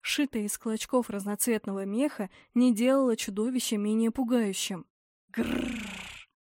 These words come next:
Снова зарычала тварь и рванула с места. "Кузя!"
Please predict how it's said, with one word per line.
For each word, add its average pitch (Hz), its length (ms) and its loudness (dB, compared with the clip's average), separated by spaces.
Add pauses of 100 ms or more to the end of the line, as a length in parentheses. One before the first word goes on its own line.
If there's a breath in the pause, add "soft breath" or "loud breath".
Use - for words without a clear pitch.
(160)
Снова 226 400 2
зарычала 202 580 -2
тварь 233 340 -2
и 190 80 -2
рванула 202 420 0
с - 140 2
места. 190 440 -2 (420)
"Кузя!" 320 580 8